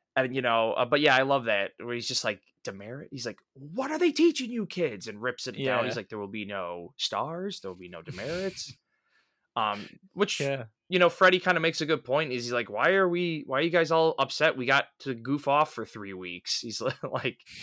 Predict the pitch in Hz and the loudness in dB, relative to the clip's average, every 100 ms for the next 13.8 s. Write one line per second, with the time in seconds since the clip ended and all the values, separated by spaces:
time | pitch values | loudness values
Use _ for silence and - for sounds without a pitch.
0 | - - - 131 127 117 139 139 120 139 | -12 -12 -6 -6 -4 -4 -2 -2 0 2
1 | 160 143 151 135 131 139 147 151 156 143 | 4 4 4 2 0 2 4 6 4 4
2 | 139 131 127 135 - 170 143 139 123 - | -2 -2 -6 -4 0 2 4 4 2 2
3 | 165 202 - _ _ _ _ _ - - | 0 0 -4 _ _ _ _ _ -8 0
4 | 165 139 120 120 127 160 135 117 110 104 | 2 2 0 0 6 6 6 0 0 -4
5 | - 120 - 110 120 117 107 110 - 113 | -6 -8 -6 -8 -6 -6 -4 -4 -4 0
6 | 107 101 101 - _ _ - 110 107 101 | 0 0 -4 -14 _ _ -4 0 2 0
7 | - 101 82 - 71 - - _ _ _ | -2 -16 -16 -14 -16 -18 -20 _ _ _
8 | _ - 214 220 170 110 104 - 165 175 | _ -6 -2 0 0 -4 -8 -6 -4 -2
9 | 185 147 151 _ 170 151 147 185 180 147 | -2 -4 -8 _ -4 -4 -4 -4 -2 -4
10 | 110 - 131 139 143 131 151 143 - 92 | -4 -4 -2 0 0 -2 -4 -6 -8 -8
11 | - 90 - 107 117 120 113 - _ _ | -10 -14 -10 -10 -8 -10 -12 -16 _ _
12 | - 135 139 127 131 131 - - 135 120 | -4 -2 -2 -4 -4 -4 -8 -6 -2 -2
13 | 104 - 110 110 113 85 107 | -4 -6 -6 -4 -6 -8 -12